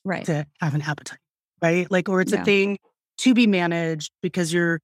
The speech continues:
Speaker 2: everything's changing, everything's expanding, <laughs> right? Everything's
Speaker 1: Mm-hmm.
Speaker 2: growing. Yeah, like, before when you're,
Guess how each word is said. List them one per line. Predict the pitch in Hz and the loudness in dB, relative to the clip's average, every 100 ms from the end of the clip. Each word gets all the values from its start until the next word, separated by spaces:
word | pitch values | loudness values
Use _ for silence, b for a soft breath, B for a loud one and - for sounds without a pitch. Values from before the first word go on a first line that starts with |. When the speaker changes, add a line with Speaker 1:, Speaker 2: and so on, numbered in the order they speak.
| _ _ _ _ _ - | _ _ _ _ _ 0
Speaker 2:
everything's | 233 247 233 220 | 2 4 4 0
changing, | - 180 180 170 170 | -2 -4 -2 -4 -4
everything's | 185 185 196 202 | -2 0 2 2
expanding, | 185 - 151 151 151 156 151 160 | 0 -6 -4 -2 0 0 0 0
<laughs> | |
right? | 165 214 | 4 4
Everything's | 190 190 190 196 185 | 2 0 0 -2 -2
Speaker 1:
Mm-hmm. | 160 | -4
Speaker 2:
growing. | 151 156 156 156 - _ _ - | -2 -4 -4 -4 -8 _ _ 2
Yeah, | 269 262 | 4 4
like, | 180 196 | 2 0
before | 233 - 294 294 | -2 -2 2 4
when | 254 233 | 4 4
you're, | 214 | 4